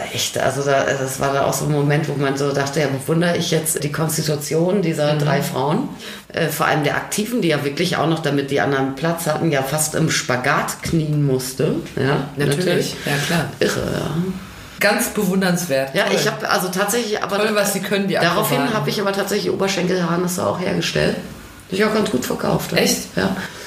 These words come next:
Speaker 1: Und die waren auch richtig gut. Ja.
Speaker 2: Oberschenkelharnisse.
Speaker 1: Ja.
Speaker 2: Gott, was man hier erfährt.
Speaker 1: Ja, siehst du mal. <laughs> Ja.
Speaker 2: Ja, also mich hat's nicht erotisiert. Ich finde sowieso, das frug ich mich schon gelegentlich.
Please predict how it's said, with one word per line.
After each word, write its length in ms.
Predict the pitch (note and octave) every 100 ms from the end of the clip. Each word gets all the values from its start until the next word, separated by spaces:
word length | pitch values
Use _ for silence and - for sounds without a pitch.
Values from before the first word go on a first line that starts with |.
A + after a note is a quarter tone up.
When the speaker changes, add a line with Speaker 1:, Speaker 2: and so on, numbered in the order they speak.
| - -
Speaker 1:
Und 300 | - D#3+ E3+
die 100 | F#3+
waren 180 | E3+ F3
auch 80 | F#3+
richtig 240 | G3 -
gut. 220 | - F3+ F3+ - - - E3
Ja. 240 | E3 -
Speaker 2:
Oberschenkelharnisse. 1400 | E3+ F#3+ D#3+ C#3+ - D#3+ D#3 D3 D3 E3+ E3 - - F#3+
Speaker 1:
Ja. 220 | F3+ E3+ E3+ G3+ - -
Speaker 2:
Gott, 200 | E3 E3
was 160 | E3
man 80 | D#3
hier 160 | D3 C#3
erfährt. 500 | - G3+ G3 C#3 F#3
Speaker 1:
Ja, 120 | F3 F3+ -
siehst 320 | - E3+ -
du 40 | C#3+
mal. 160 | E3+ -
<laughs> 1200 | A#3 A#3 A#3 A#3+ A#3 A#3+ A#3+ A#3+ - - - -
Ja. 260 | B2+ - - - -
Speaker 2:
Ja, 260 | C#3+ C#3+ -
also 200 | E3 D#3
mich 200 | G#3 G#3
hat's 220 | A#3+ -
nicht 160 | E3+
erotisiert. 760 | D#3 F#2 C#3 C#3 B2 A#2+ B2 B2 - - -
Ich 160 | -
finde 220 | - A3 A#3
sowieso, 720 | D#3+ D3+ D3 E3+ G3+ G3 C#4 - - - - -
das 180 | D3+
frug 260 | - - B3
ich 140 | A3
mich 180 | D#3+ D3
schon 180 | - D3
gelegentlich. 800 | C#3+ C#3 G3 E3 - C3 - -